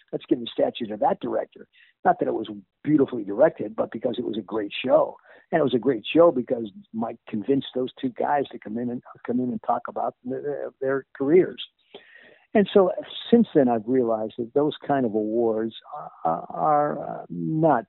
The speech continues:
based on the, the tightly defined work and, and, um, and, and jobs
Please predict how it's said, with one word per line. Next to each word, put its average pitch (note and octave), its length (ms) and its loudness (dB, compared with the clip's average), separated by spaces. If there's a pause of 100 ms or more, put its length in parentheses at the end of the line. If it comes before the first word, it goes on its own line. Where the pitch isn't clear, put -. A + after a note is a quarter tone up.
based - 340 -12
on G#2+ 260 -14 (300)
the, A2+ 240 -2
the G#2 1080 -14
tightly C3 300 -4
defined A2+ 800 -2 (400)
work A#2+ 360 4 (220)
and, A2+ 380 -4 (180)
and, G#2+ 440 -8
um, G#2 360 -8 (480)
and, A#2 300 -6
and G2+ 180 -10
jobs A2+ 500 6